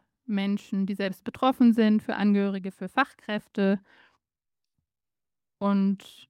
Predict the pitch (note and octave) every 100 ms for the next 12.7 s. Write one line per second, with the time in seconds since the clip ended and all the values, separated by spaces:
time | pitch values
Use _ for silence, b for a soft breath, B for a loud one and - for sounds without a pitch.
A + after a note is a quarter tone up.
0 | _ G#3+ G3+ A3+ A3+ A3 - G#3+ - B3
1 | A#3+ A3+ G#3 G#3+ G#3 G3+ G3+ G3+ - _
2 | _ _ - - - A3+ - A3+ A3+ A#3
3 | A3+ G#3+ A3+ A3+ C4+ C4 A#3+ G#3 G3+ G3+
4 | G3+ - - A3 A3 G#3+ G3+ G#3 G3 -
5 | C4+ C#4 C#4+ D4+ b b b b b b
6 | - G#3 G3+ G3 G#3 G3 A3 C4 - A3+
7 | G#3+ G3+ - G#3+ A#3+ A#3+ - A3 G3 -
8 | F#3 G3+ B3+ - B3+ A3+ A#3+ - - A3
9 | A#3+ B3+ - C4 B3 A3 G#3 G3+ - G3
10 | G#3 G#3 G#3+ G3 - C4+ A#3 G3+ - G3+
11 | G3+ - F#3+ A3 B3 - B3 B3 - A3+
12 | A3+ A3 A3+ C4+ C#4+ -